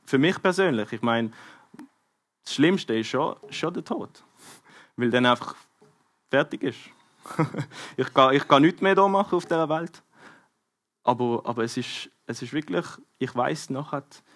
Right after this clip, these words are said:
wo ich ankomme. Und das ist das, was mich, wo mein Leben erleichtert. Das ist auch sicher ein Teil von dem Joch, wo Jesus sagt, wo leicht ist.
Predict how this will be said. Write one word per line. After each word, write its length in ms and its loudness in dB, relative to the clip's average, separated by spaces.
wo 120 -2
ich 180 -2
ankomme. 520 -6
Und 140 -10
das 200 -8
ist 320 -8
das, 340 -8
was 220 -10
mich, 240 -12
wo 100 -6
mein 200 -2
Leben 500 -2
erleichtert. 800 -8
Das 200 -6
ist 240 -6
auch 220 4
sicher 320 0
ein 120 0
Teil 260 6
von 160 -6
dem 180 0
Joch, 300 -4
wo 100 -2
Jesus 360 -2
sagt, 360 -2
wo 120 -2
leicht 380 0
ist. 200 -8